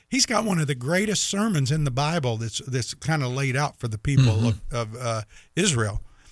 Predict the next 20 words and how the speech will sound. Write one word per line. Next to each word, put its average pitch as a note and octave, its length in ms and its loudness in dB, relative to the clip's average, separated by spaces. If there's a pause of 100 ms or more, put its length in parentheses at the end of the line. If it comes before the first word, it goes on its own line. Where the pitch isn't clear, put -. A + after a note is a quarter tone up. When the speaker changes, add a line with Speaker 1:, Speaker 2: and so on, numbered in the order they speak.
(240)
Speaker 1:
And, D#3 300 0
and D#3 140 2
in, D3+ 160 2 (140)
in C#3+ 160 0
the C3 80 0
last G#3 580 0
part, F3 440 2 (180)
what D#3 180 -2
we E3 140 -2
see B2+ 520 -2 (400)
is C#3 200 0
how C3+ 320 0 (380)
basically F3+ 640 0
he C#3+ 180 0
finishes F3 760 -2
his B2+ 200 -4
life. C#3 580 -2 (540)
And D3 400 2
we E3 140 0
see G#3+ 480 0